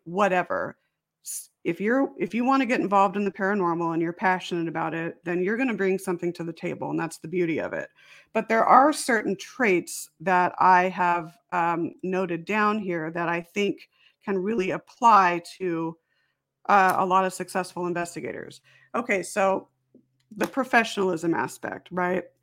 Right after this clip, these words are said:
The respect aspect. You, it's not all fun and games. It's not like you're just going and prancing around a cemetery at night with the thrill-seeking mindset and that's it.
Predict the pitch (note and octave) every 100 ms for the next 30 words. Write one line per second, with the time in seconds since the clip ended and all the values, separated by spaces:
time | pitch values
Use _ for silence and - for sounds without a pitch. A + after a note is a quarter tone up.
0 | _ _ E3 F3+ F3 F#3 - - G3 F3+
1 | - - - - - - - _ _ _
2 | _ _ F#3 G3+ A#3 A#3 G3+ - _ _
3 | _ - G3 - G#3+ B3 B3+ A#3 A3 A3
4 | G3 G3 A3+ F3+ D#3 D#3 E3+ F3+ E3 -
5 | F#3+ F#3 F#3 C#3+ E3+ F3 F3 E3+ F3 F3
6 | F3 E3+ F3 E3+ F3+ F#3 F3 F3 F3+ E3
7 | F3+ - D#3 D#3 E3 E3+ E3+ D#3+ F3 -
8 | E3+ - F3+ F3 F3 D#3 - E3 D#3+ D#3
9 | - E3+ E3+ E3+ - - E3 D#3 - F#3
10 | -